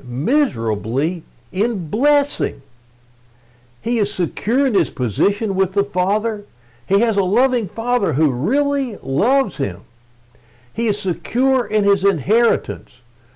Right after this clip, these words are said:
The Father has made it clear everything he has is going to him.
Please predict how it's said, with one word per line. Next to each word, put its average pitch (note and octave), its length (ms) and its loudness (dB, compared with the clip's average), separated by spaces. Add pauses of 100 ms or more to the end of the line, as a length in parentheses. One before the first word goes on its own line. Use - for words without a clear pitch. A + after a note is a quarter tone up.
(180)
The E3+ 100 0
Father B3 440 2
has F3+ 200 2
made G3 260 4
it G3 160 0
clear F#3+ 520 0 (260)
everything A3+ 680 0
he G#3 200 -6
has C#3 460 -2
is C3 220 -6
going C#3 480 -2
to D3+ 160 -4
him. A2 320 -4